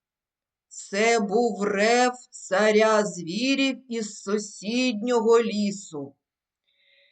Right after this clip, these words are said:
Він оголосив війну нам. Хоче захопити частину нашої землі. Сьогодні ввечері я вирушаю на бій.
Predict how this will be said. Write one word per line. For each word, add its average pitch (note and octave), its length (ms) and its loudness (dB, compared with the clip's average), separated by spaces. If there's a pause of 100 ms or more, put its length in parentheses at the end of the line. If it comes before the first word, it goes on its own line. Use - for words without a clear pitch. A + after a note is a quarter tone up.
(220)
Він A#3+ 400 2
оголосив B3+ 1040 4
війну B3+ 540 0
нам. F#3 460 0 (1200)
Хоче B3+ 420 4
захопити A#3+ 1000 0 (320)
частину B3+ 1120 -2 (160)
нашої G#3 840 0 (180)
землі. F3+ 600 0 (1700)
Сьогодні G#3 720 2
ввечері F#3+ 840 0 (320)
я G#3+ 380 6
вирушаю A3+ 840 4
на A3+ 160 4
бій. G3+ 440 0